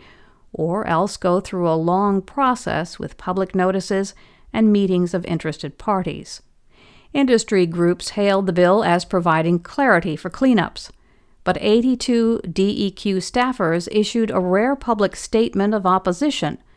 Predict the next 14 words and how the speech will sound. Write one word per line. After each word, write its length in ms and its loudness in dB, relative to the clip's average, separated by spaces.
saying 360 -4
the 80 -2
measure 500 4
would 180 -4
help 400 -4
polluters 680 -2
at 140 -6
the 60 2
expense 500 -4
of 80 -6
the 80 -2
people 340 -4
of 140 -4
Michigan. 500 -2